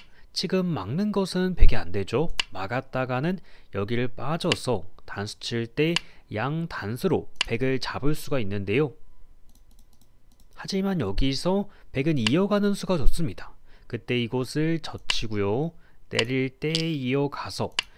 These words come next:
실전이라면은 요 정도의 끝내기가 예상이 되는 상황인데요. 하지만 지금 진행은 실패이고요.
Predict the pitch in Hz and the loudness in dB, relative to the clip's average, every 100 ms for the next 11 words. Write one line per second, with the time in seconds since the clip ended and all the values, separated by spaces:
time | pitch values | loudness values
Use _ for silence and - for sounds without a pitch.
0 | - - 208 214 - 214 196 160 117 104 | -18 -6 -2 -2 -2 -2 0 -2 -2 -2
1 | 135 - - - - 123 190 202 208 214 | -4 -6 -8 -8 0 2 4 2 2 2
2 | 214 208 196 208 226 214 175 104 104 104 | 2 2 -2 0 -2 -2 -4 -4 -4 -6
3 | 110 110 113 131 131 113 110 110 135 139 | -6 -4 -2 0 -2 -2 -2 -2 -2 -2
4 | 139 123 113 151 175 - - - - 143 | -2 -2 2 2 0 -10 -12 -8 -6 -4
5 | 143 143 - 120 127 - 113 117 175 - | -4 -4 -2 -2 -2 -4 -4 0 -2 -4
6 | - - - 165 - 156 - 104 110 | -14 -10 -4 -2 10 12 12 8 4